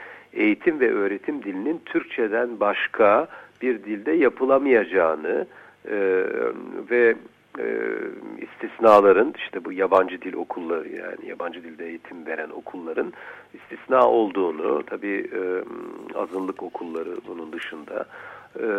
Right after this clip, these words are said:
söylüyor. Dolayısıyla yani rüya görmemek lazım. Bu seçmeli ders meselesiyle olabilecek bir şey değil. O yasa, yani Anayasa kırk iki,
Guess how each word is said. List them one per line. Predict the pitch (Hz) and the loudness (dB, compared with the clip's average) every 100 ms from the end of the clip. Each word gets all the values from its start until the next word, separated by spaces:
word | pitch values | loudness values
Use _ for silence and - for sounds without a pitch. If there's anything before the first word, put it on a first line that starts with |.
| 98 - 67 - - | -2 -4 -8 -2 6
söylüyor. | 190 208 220 160 92 80 120 | 8 8 10 10 10 4 -2
Dolayısıyla | 131 139 - 196 190 135 | 0 -2 -2 0 4 4
yani | 110 120 123 131 - | 4 2 2 -2 -2
rüya | - 127 135 160 170 | -4 -2 8 10 10
görmemek | 139 156 160 131 98 - | 10 10 10 8 6 4
lazım. | 87 85 143 185 | 2 2 0 -2
Bu | 156 - | -4 0
seçmeli | 123 117 - 151 156 139 | -2 0 0 0 2 4
ders | 151 - | 4 4
meselesiyle | 143 - 135 131 - 156 139 | -4 -2 -2 -2 -2 2 4
olabilecek | 127 113 104 95 98 - | 4 4 -2 -6 -10 -8
bir | |
şey | - 107 101 | -8 -6 0
değil. | 185 202 - - - - - - - | 0 0 -6 -16 -16 -20 -20 -6 6
O | 139 | 6
yasa, | 131 135 - 180 185 | 10 6 8 8 10
yani | 127 104 107 | 8 6 6
Anayasa | 104 104 110 113 120 117 | 4 6 4 4 2 2
kırk | - 123 117 | -2 -4 -10
iki, | - 120 135 | -6 4 4